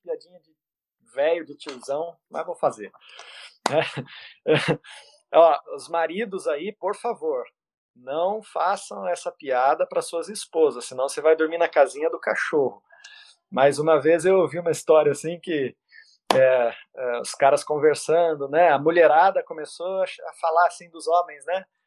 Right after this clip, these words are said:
"Poxa, tá vendo? Vocês não são nada sem a gente,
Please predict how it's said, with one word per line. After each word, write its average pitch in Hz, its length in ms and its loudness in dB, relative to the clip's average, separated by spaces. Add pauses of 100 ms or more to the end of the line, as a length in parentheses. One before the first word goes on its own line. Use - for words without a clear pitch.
(180)
"Poxa, 202 640 2
tá 131 80 -6
vendo? 233 420 0
Vocês 240 280 -6
não 226 80 -12
são 240 160 -8
nada 208 240 -6
sem 214 200 -12
a 165 40 -6
gente, 220 720 -6